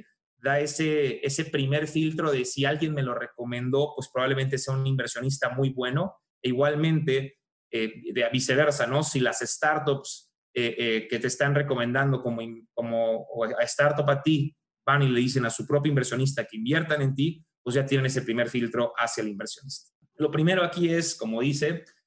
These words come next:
ir pidiendo referencias, investigando un poquito a los, a los, a los, eh, a las startups en las que ha invertido, con qué founders, eh, está, ¿ok?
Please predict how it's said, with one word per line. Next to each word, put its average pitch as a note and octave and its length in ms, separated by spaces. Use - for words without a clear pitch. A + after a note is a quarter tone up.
ir D#3+ 140
pidiendo D3 320
referencias, C#3 760
investigando A#2+ 520
un B2+ 100
poquito A#2+ 320
a A#2 40
los, A2+ 220
a A#2 140
los, A2+ 240
a A#2 100
los, A2 500
eh, A2 260
a A#2 60
las A2+ 140
startups C#3 540
en B2 60
las A2+ 140
que B2+ 80
ha - 20
invertido, C#3 800
con B2+ 220
qué C3+ 160
founders, C#3 920
eh, A2+ 280
está, B2+ 640
¿ok? A#2+ 200